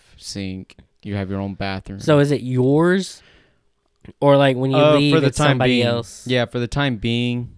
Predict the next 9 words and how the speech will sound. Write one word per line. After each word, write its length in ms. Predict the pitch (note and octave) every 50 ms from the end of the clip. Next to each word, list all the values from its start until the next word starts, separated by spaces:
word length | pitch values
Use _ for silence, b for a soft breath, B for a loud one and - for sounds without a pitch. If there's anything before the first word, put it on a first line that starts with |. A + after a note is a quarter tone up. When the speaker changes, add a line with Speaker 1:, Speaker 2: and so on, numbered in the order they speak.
| - - _
Speaker 1:
within 520 | - A2 G#2+ - _ _ _ - A#2+ A#2 A2+
the 60 | G#2
span 260 | - - - A#2 A2+
I'm 160 | A2 G#2+ G#2
there, 340 | G#2 G#2+ G#2+ A2 A2 A2+ A2 A#2
I'm 260 | - B2 B2+ B2 A#2+ A#2
in 140 | A2+ G#2+
different 320 | G2 A2 G#2+ - A#2+ G2+ G#2
ones 560 | G#2+ G#2 G#2 G#2 G#2 G#2+ A2 - - -